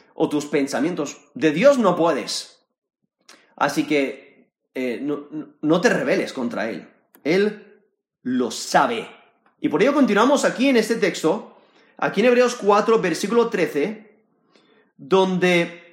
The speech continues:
eh, está mostrando la capacidad de Dios para juzgar y, y ahora, eh, hace una transición de la palabra de Dios a Dios mismo.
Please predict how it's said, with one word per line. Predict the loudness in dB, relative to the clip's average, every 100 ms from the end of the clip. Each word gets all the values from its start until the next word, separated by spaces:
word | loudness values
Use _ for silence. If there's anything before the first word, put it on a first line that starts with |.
| _ _ _ _ _ _ _ _ _ _ _ -4
eh, | -2 -2
está | 2 4
mostrando | 4 4 4 4
la | 2
capacidad | 2 0 0 0 0 2
de | 0
Dios | -2 2 2 2
para | 0 0 2
juzgar | 0 -4 -6 -2 0 2 0 -4 -10 -20 _ _ _ _ _ _ _ _ _ -2
y, | 0 0 -4 -16 -2
y | 4
ahora, | 6 6 4 2 -4 -12 -20 _ _
eh, | -12 -8 -6
hace | 0 2
una | 2 2
transición | 0 0 -2 -4 -2 4 6 6 2 0 -4 -10 _ _ _ _ _ _ -20 -20 -20 -20
de | -4 2 2 2
la | 2 2
palabra | 2 2 4 4
de | 4 4
Dios | 4 2 2 0
a | 0
Dios | 2 4 4 4
mismo. | 6 6 6 4 2 0 -12 -20 _